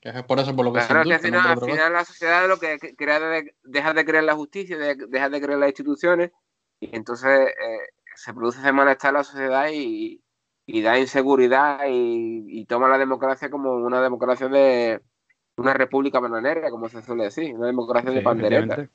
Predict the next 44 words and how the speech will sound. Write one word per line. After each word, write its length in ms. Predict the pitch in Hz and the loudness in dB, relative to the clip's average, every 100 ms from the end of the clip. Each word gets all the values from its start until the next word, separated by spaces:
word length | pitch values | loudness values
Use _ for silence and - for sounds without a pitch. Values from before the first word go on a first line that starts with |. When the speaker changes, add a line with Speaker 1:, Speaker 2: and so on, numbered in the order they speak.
| _ | _
Speaker 1:
Es 260 | - 123 123 | -4 0 2
que 120 | - | 4
en 100 | 135 | 4
ese 260 | 139 139 147 | 4 4 2
país, 360 | 135 135 135 - 156 165 - 139 | 4 4 2 -2 -4 -4 -8 -4
en 200 | 135 143 | -4 -4
ese 180 | 143 | -4
sentido 340 | 160 165 139 165 | -6 -6 -4 -2
somos 200 | 175 180 | -2 -4
un 100 | 175 | 0
país 280 | 147 160 151 | 2 2 2
atrasado, 600 | 151 131 117 - 165 143 | 0 -4 -6 0 0 -2
¿no? 160 | 165 | -8
En 100 | 143 135 | -12 -12
ese, 460 | - 147 143 135 - | -8 -6 -6 -10 -16
en 300 | 131 123 131 | -12 -8 -8
ese 240 | 131 - | -10 -12
sentido, 460 | 143 135 - 156 135 | -10 -8 0 4 6
allá 200 | 131 131 | 6 4
tenemos 260 | 131 139 143 | 0 -2 0
algunas 320 | 151 151 135 | 0 0 0
leyes, 500 | 156 156 143 135 127 _ _ _ _ - | 2 2 0 -4 -6 _ _ _ _ -16
eh, 380 | 117 117 117 113 | -10 -8 -6 -6
aparte 460 | 113 - 180 - | -2 0 0 0
de 520 | 143 131 127 123 120 113 | 0 2 2 2 0 -2
la 140 | 117 | -2
monarquía 540 | 117 117 113 - 156 135 | -2 -4 -4 0 2 2
en 60 | |
la 80 | 120 | 0
que 80 | 120 | -2
ya 80 | 127 | -2
hemos 140 | 123 | 0
hablado 320 | 123 135 135 | 0 2 0
y 200 | 123 123 | -2 -6
segura-, 240 | 117 127 131 127 | -4 -6 -4 -8
y 120 | 120 | -8
yo 100 | 127 | -2
creo 160 | 131 | -2
que 60 | 131 | 0
los 100 | 127 | -2
tres 160 | 143 131 | 0 0
estamos 240 | 135 127 | 0 -2
de 60 | 127 | -4
acuerdo, 400 | 135 156 165 | -4 -4 -6